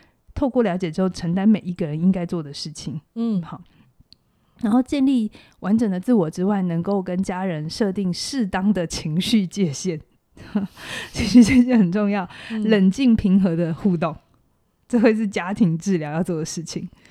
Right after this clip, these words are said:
Speaker 2: 好。
Speaker 1: 好，然后他的咨商方法会就是有的时候会，呃，不一定每一次要全部的人，
Speaker 2: 嗯。
Speaker 1: 有时候治疗师还是要看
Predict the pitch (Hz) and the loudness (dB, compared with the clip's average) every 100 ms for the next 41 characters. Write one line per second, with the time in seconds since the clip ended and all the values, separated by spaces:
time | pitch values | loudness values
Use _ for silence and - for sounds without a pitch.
0 | - - 214 220 175 180 226 196 180 240 | -20 -20 -20 -10 -8 -8 -8 -6 -2 0
1 | 220 - - _ 247 220 208 214 208 208 | 0 -4 -14 _ 0 0 0 0 2 2
2 | 202 202 147 185 180 185 185 180 160 170 | 0 -2 -2 -2 -2 -2 -2 -2 -2 -4
3 | 180 160 202 190 202 180 127 - - _ | -4 -2 -2 -2 -4 -8 -12 -16 -20 _
4 | _ - 160 294 311 320 247 135 - 233 | _ -10 -4 -2 2 4 2 0 -2 -2
5 | 214 - 147 180 220 165 135 127 - - | -2 -8 -6 -4 -4 -4 -6 -10 -16 -12
6 | 226 202 170 214 214 214 175 170 190 170 | -8 -4 -2 -2 0 -2 -2 -4 -6 -6
7 | 165 175 170 - 185 | -8 -8 -8 -8 -8